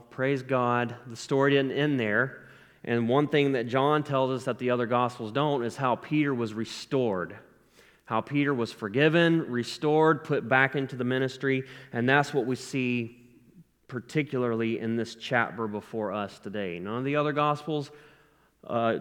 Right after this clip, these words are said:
share this, but this one does, and it's a beautiful picture, and it's something that is so relevant to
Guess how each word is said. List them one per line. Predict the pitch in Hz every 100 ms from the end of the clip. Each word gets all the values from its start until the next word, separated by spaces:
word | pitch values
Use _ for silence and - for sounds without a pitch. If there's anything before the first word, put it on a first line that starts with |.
| -
share | - - 160 160 127
this, | 101 92
but | - -
this | 131 -
one | 131
does, | 120 117 104 104
and | 104
it's | -
a | 104
beautiful | 90 - 139 151 139 - 104
picture, | - 107 - 107 107 101 - - - -
and | 120
it's | 117
something | 143 123 127
that | 117
is | 107
so | - - 165
relevant | 135 127 123 113 117 -
to | 120